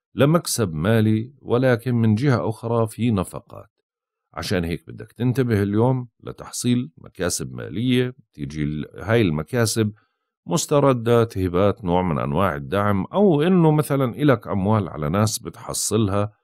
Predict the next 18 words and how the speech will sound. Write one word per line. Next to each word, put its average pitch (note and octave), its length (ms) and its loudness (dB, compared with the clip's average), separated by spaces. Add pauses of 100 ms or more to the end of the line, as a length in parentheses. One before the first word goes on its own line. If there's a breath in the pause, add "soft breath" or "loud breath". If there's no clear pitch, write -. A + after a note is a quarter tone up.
(560)
م-، D3 400 -2 (200)
ولكن E3 840 4 (100)
ترتفع C#3 500 0
عندك C3 420 0
ر-، F#2+ 520 -4
إما D3+ 240 4
الرغبة G2 520 0
بالمشتريات F2 960 -2
والنفقات D2+ 680 -6
أو D#3 420 2
ظروف C3+ 420 4
بتجبرك E2 760 -4
على G#2 340 2
بعض D2 380 -4
النفقات. - 640 -14 (640)
اضبط G2 360 -6
أعصابك A#2 680 -4
ونفقاتك، C3+ 800 -4